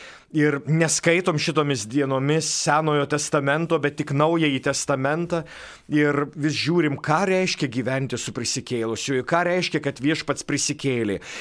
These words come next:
ką reiškia, kad įmanomas prisikėlimas. Štai, štai mūsų iššūkiai šito Velykų laiko: suvokti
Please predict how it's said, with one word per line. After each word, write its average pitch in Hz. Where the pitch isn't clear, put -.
ką 170
reiškia, 190
kad 147
įmanomas 151
prisikėlimas. 123
Štai, 196
štai 170
mūsų 165
iššūkiai 135
šito 151
Velykų 131
laiko: 120
suvokti 151